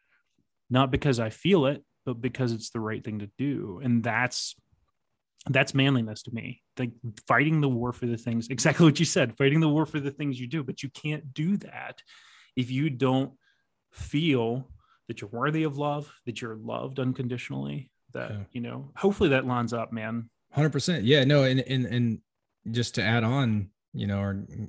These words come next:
Speaker 2: just to <laughs> give you a little high five with how, how cool I'm feeling about this conversation, man. Like, love is, you know, it's counterintuitive because we think, like, "Oh, love's woo-woo." Bullshit. Like, love is the strongest emotion out there, and love will always win,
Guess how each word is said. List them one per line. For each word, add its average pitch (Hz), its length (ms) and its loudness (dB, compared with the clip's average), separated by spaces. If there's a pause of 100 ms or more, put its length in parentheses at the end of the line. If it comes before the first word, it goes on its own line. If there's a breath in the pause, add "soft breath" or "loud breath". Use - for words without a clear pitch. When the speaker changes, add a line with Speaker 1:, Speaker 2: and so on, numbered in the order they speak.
(320)
Speaker 2:
just 101 240 -6 (280)
to - 180 -10 (100)
<laughs> - 160 -16
give 135 160 4
you 131 120 4
a - 20 0
little 120 260 4
high 127 140 2
five 143 560 0
with 127 240 -2
how, 135 260 -2 (180)
how 131 160 0
cool 139 320 2
I'm 117 120 2
feeling 135 320 2
about 123 320 -2
this 120 340 -4
conversation, 131 680 2
man. 117 240 4
Like, 113 160 -2 (800 loud breath)
love 165 320 2
is, 123 260 2
you 131 180 -2
know, 117 140 0
it's 113 260 -4
counterintuitive 156 640 0
because 110 320 -2
we 110 100 -2
think, 123 240 -4
like, 107 200 -4
"Oh, 123 160 2
love's 113 380 0
woo-woo." 110 560 -2
Bullshit. 156 480 4
Like, 107 200 -2
love 160 220 2
is 120 160 -2
the 107 120 -6
strongest 139 840 -2
emotion 117 680 2
out 127 280 -4
there, 95 180 -4
and 92 180 -4
love 170 180 2
will 123 220 2
always 113 440 -2
win, 110 320 -4